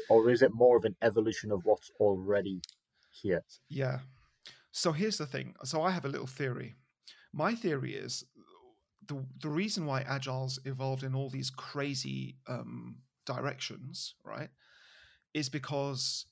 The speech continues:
Speaker 2: when it comes to ways of working, I think we are not going to get any better at all. We're stuck. That's it. We've reached the,
Speaker 1: Boom.
Speaker 2: the end of it.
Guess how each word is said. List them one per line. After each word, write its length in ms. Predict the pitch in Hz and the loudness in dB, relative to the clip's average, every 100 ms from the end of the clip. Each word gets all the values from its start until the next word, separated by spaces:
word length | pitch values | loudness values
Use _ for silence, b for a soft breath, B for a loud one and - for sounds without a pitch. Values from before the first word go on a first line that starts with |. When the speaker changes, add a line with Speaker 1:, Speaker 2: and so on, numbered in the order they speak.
| _ _ _ _ _ | _ _ _ _ _
Speaker 2:
when 320 | 135 123 196 | -8 -2 -2
it 100 | 208 | -4
comes 320 | - 156 135 | -6 -6 -6
to 80 | 143 | -6
ways 320 | 123 135 135 131 | -4 -4 -4 -8
of 120 | 131 | -6
working, 520 | 135 139 - 127 131 - _ _ _ _ _ _ _ _ _ _ _ _ _ _ | -4 -6 -8 -14 -16 -16 _ _ _ _ _ _ _ _ _ _ _ _ _ _
I 200 | 156 185 | 2 2
think 480 | 202 - 123 131 - - _ | 0 -8 -8 -8 -12 -20 _
we 140 | 139 | -6
are 120 | 131 123 | -4 -4
not 280 | 131 - | -4 -6
going 180 | 139 131 | -6 -6
to 100 | 131 | -6
get 180 | 135 127 | -10 -8
any 160 | 131 131 | -8 -10
better 320 | - 131 123 | -10 -10 -12
at 140 | 117 | -12
all. 220 | 123 107 - | -14 -14 -14
We're 100 | 131 | -10
stuck. 440 | 127 - 131 - - | -6 -4 -6 -10 -6
That's 280 | 143 143 - | -4 -4 -6
it. 140 | 135 - | -8 -10
We've 220 | 135 135 127 | -10 -8 -6
reached 320 | 143 - 113 | -6 0 2
the, 80 | 123 | 2
Speaker 1:
Boom. 200 | 135 180 - - | 0 -4 -8 -12
Speaker 2:
the 160 | 120 143 | -8 -4
end 160 | 135 | -4
of 80 | 127 | -6
it. 140 | 113 | -10